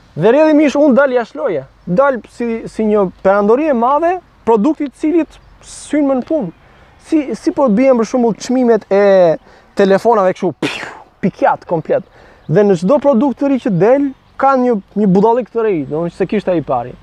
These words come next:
Është, është kjo tendenca gjithmonë, që duke, siç thash, është teknologjizuar prodhimi, bie çmimi i produktit, por ama gjatë gjithë kohës dikush duhet të, të, të vazhdojë të mbajë një hap. Për shembull, ku i ke sot Nokiat?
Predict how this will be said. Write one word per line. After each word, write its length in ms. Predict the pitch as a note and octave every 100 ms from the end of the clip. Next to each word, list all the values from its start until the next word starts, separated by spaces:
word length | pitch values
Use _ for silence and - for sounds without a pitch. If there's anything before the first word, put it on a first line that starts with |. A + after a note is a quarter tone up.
| - - - - - -
Është, 380 | D#4+ C#4+ D4
është 160 | C4+ -
kjo 60 | C#4 -
tendenca 500 | B3+ B3+ D#4+ C4 A#3
gjithmonë, 500 | A3+ A#3+ D#4+ A#3+ D3+ - _ _ _
që 180 | - G#3 - _
duke, 420 | D#3 F#3 - F#3+ E3+
siç 160 | - G3
thash, 260 | A3+ F#3 - _ _ _ _ _ -
është 440 | D3+ D3 - - -
teknologjizuar 1160 | B3 B3+ B3+ G#3+ G3 E3 E3 F3 A3 C#4+ B3+ F3+
prodhimi, 460 | - F#3+ F3+ E3+
bie 460 | D3 C#3+ G#3+ D4 C#4
çmimi 560 | - - C#4 B3 D#3+ C3 -
i 80 | C#3+
produktit, 540 | E3+ C#3 B2+ - C#4+ - - - - -
por 140 | G#3+
ama 180 | A#3 B3
gjatë 300 | E3 F#3+ E3
gjithë 220 | A3 D4 -
kohës 440 | D4 D4+ D#4+ - - - _ - - -
dikush 540 | D#3 F#3+ - C#4+ A#3+ -
duhet 400 | E3 A3+ A#3 - -
të, 120 | G#3+ G#3+ G3 -
të, 140 | G#3 F#3+ E3+
të 100 | F#3+
vazhdojë 380 | F3 F3 F#3+ G3+
të 80 | G3
mbajë 240 | G3+ F3 F3+
një 140 | F3
hap. 140 | E3+ -
Për 80 |
shembull, 160 | C4 A3
ku 100 | D#4+
i 60 | C#4
ke 140 | C#4+
sot 240 | - C#4+ G#3+
Nokiat? 460 | A3+ G#3 D3+ B2+